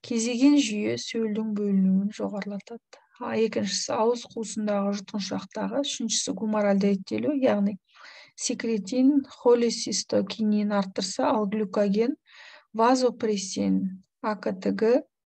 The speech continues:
энкефалин, кальций, таннинді тежейді. Ұйқы безі сөлінің кезеңдері, ол бөліну ұзақтығы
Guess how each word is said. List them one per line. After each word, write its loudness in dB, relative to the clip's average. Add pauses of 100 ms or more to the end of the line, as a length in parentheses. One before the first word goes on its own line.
(460)
энкефалин, 2 (240)
кальций, -6
таннинді 2
тежейді. -8 (460)
Ұйқы 0
безі 4
сөлінің -2
кезеңдері, 2
ол 0
бөліну 0
ұзақтығы -4